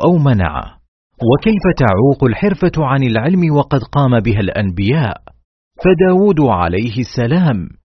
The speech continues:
كان يأكل من عمل يده، مع أنه كان ملكا نبيا، وهذا يدل على فضل الحرفة. ولا يتعلل صاحب الصنعة بضيق الوقت،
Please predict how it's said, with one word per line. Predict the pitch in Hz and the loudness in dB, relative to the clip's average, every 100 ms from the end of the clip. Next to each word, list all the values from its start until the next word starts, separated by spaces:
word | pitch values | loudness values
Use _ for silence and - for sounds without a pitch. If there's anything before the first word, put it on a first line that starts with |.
| _ _ | _ _
كان | 208 220 175 | 0 2 2
يأكل | 123 123 - - 135 | 2 0 -2 -4 -2
من | 110 104 92 | 0 -2 -2
عمل | 95 151 151 | -2 0 0
يده، | 131 123 131 104 - - _ _ _ _ _ 123 | 0 -2 -2 -4 -6 -12 _ _ _ _ _ 0
مع | 139 120 123 123 185 | 2 4 2 2 2
أنه | 180 135 147 113 | 4 4 2 2
كان | - 160 147 127 | 0 2 2 2
ملكا | 175 190 - 151 | 2 0 -2 -2
نبيا، | 127 117 98 143 98 80 62 67 _ _ _ _ _ | 0 0 0 -2 -2 -4 -4 -12 _ _ _ _ _
وهذا | 156 180 214 202 147 | 0 2 4 4 2
يدل | 110 90 90 123 120 110 | 2 0 0 0 2 0
على | 101 110 101 | 0 2 0
فضل | 92 180 143 131 | 0 -2 0 -2
الحرفة. | 101 - 180 120 78 - _ _ _ - - 113 | -2 -2 -2 -2 -6 -6 _ _ _ -18 -2 2
ولا | 190 180 147 127 | 4 4 2 0
يتعلل | - 98 113 135 123 | 0 0 0 0 0
صاحب | - 98 - 147 120 | 0 -2 -2 -4 -4
الصنعة | - 160 175 131 127 123 | -4 -2 0 0 -2 -2
بضيق | 107 101 127 - | -2 0 0 0
الوقت، | 113 139 120 - - - | -2 0 -2 -6 -18 -20